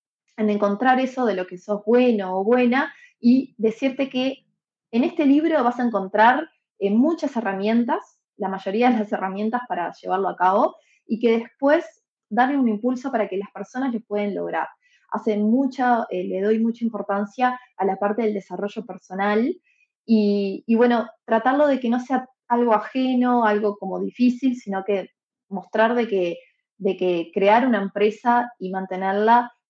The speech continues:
puede ser, eh, sencillo si tenemos, como decía al principio, los métodos correctos. Y bueno, entonces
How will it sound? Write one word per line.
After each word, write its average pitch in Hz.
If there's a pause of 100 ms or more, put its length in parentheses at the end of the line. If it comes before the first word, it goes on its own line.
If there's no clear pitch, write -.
(140)
puede 262
ser, 226
eh, 180
sencillo 202
si 208
tenemos, 202
como 190
decía 202
al 180
principio, 226
los 190
métodos 208
correctos. - (1040)
Y 233
bueno, 175
entonces 196